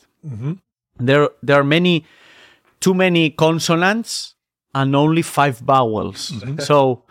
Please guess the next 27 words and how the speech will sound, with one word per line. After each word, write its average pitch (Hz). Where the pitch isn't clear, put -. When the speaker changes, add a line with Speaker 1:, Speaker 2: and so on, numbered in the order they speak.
Speaker 2:
I, 185
I 175
said, 160
uh, 135
th-, 147
there 165
was 185
a, 165
bi-, 139
a 131
good 131
joke. 147
It 135
was, 139
"And 151
only 202
three 185
vowels." 123
And, 120
and 131
I 139
said, 117
"Yes. 151
A, 196
E, 220
y 143
luego 147